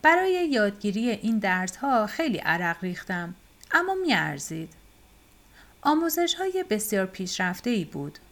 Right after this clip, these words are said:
پرسشی که اکنون برایم مطرح بود، این بود که چگونه می‌توانم آنچه را در اینجا می‌بینم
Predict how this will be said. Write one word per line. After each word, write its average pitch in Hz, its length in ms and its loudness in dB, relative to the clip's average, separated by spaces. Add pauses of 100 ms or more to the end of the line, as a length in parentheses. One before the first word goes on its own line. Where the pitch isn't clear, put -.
(720)
پرسشی 392 480 2
که - 200 -4
اکنون 214 360 0
برایم 175 420 -2
مطرح 180 500 -2
بود، 220 440 0 (260)
این 370 180 0
بود 381 180 2
که 359 120 -6
چگونه 349 480 -4
می‌توانم 180 760 -2
آنچه 339 320 -4
را 302 120 0
در 208 200 -4
اینجا 170 320 -4
می‌بینم 180 640 0